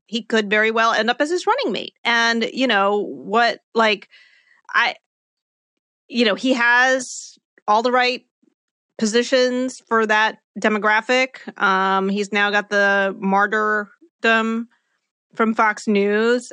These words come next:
Um, and I think the other day I saw, or not the other day, yesterday, I saw some quote from Trump where he was still praising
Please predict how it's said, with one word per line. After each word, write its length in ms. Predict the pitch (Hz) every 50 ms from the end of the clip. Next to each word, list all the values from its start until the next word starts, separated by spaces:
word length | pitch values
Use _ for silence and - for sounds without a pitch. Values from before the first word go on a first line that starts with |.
| - -
Um, 420 | - 202 202 202 202 202 202 190
and 140 | - - 208
I 100 | 214 220
think 200 | 214 247 247 233
the 100 | 240 233
other 180 | 226 220 233
day 300 | 233 220 240 254 269 262
I 140 | 233 220 220
saw, 440 | 214 - 226 208 208 208 202 196 190 196 190 196 -
or 60 | 214
not 200 | 208 202 - -
the 120 | - 196 196
other 160 | 185 190 190
day, 160 | 202 214 208
yesterday, 600 | 185 190 220 233 - - 220 196 185 180 180 175 180 - _ _ _ _ _ _ _ _ _ _ _ _ - - 190 -
I 140 | - 196
saw 200 | 185 - 208 202 190
some 220 | - 202 196 190
quote 300 | 185 - 208 196 - -
from 160 | - 196 175
Trump 340 | - - - 247 320 311 -
where 120 | - 180 170
he 100 | 185 180
was 140 | 185 180
still 220 | - - 196 196 -
praising 680 | - - 190 - 269 285 277 - - - - - 190